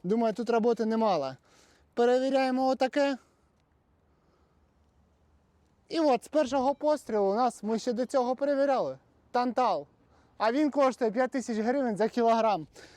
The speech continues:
Далі проволочка. Що тут може бути? Мабуть, ніхром якийсь. Я думаю, ніхром точно є.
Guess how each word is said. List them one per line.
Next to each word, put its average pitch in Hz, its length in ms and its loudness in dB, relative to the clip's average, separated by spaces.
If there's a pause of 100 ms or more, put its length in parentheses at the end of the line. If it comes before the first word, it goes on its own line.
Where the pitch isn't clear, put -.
(220)
Далі 254 380 4
проволочка. 180 880 0 (300)
Що 277 180 0
тут 262 180 0
може 226 260 0
бути? 196 300 -4
Мабуть, 240 360 -4
ніхром 240 420 -2
якийсь. 151 540 -8 (260)
Я 214 120 0
думаю, 254 280 2
ніхром 262 320 0
точно 214 400 -2
є. 156 260 -2